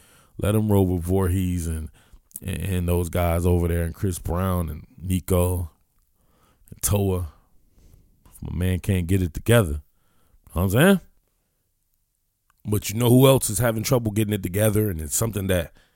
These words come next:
uh, I believe to be so for most of the year. But you know how it is when these guys, they're not familiar with,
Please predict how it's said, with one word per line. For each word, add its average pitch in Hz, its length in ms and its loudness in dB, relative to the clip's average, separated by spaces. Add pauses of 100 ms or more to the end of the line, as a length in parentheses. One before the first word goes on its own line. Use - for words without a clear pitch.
(540)
uh, - 420 -8
I 92 200 -10
believe 95 440 -2
to - 100 -8
be 98 180 0
so 92 460 0 (680)
for 98 220 -8 (160)
most 139 280 0
of 117 60 2
the 98 120 -2
year. 107 300 2
But 78 240 -4
you 110 60 -6
know 120 140 0
how 107 180 2
it 98 100 0
is 90 220 0
when 82 300 -2 (680)
these 87 280 -2
guys, 90 460 0
they're 87 120 -2
not 82 240 -2
familiar 85 520 -2
with, 82 360 -2